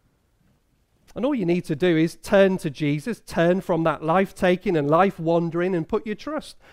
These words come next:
in Jesus for forgiveness, uh, and so that you can receive that life through him. It's what Lee and E-, Emma have done. It's what we're celebrating,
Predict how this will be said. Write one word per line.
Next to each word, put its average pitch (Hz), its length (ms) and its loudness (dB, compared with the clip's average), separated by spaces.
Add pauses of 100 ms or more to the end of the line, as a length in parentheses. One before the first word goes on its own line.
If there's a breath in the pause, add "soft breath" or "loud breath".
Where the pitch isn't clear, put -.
in 170 220 -2
Jesus 175 500 -6
for 165 180 -8
forgiveness, 139 920 -6 (280 soft breath)
uh, 110 40 -10
and 156 260 -6
so 160 200 -4
that 151 160 -4
you 156 120 -8
can 156 200 -4
receive 156 440 -4
that 143 220 -2
life 151 440 -2 (240 soft breath)
through 156 300 -2
him. 180 240 0
It's 175 180 -8
what 180 200 -4
Lee 175 220 4
and 180 120 2
E-, 208 180 0
Emma 185 320 0
have 165 160 -2
done. 262 220 -4
It's 165 160 -10
what 170 140 -4
we're 160 100 -4
celebrating, 147 880 -2